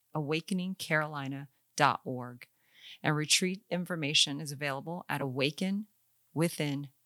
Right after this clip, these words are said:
dot me. What a blessing Christy and Angie are.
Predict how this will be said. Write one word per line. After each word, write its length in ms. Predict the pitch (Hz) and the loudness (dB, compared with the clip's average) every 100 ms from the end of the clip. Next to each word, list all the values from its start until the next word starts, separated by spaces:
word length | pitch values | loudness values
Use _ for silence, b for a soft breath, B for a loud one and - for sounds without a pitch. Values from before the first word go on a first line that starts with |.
| _ | _
dot 280 | 143 131 - _ | 4 4 0 _
me. 320 | 131 123 110 _ _ _ _ _ B B B _ | -2 -2 -4 _ _ _ _ _ B B B _
What 240 | 147 175 202 | 4 6 6
a 80 | 156 | 4
blessing 640 | 131 147 156 156 - 147 139 | 2 2 4 6 4 4 -2
Christy 500 | - 156 - 151 - | 0 2 2 0 -2
and 120 | 139 | -2
Angie 420 | - 143 143 135 - | -2 -2 0 -2 2
are. 440 | 139 139 131 127 | 2 2 -4 -10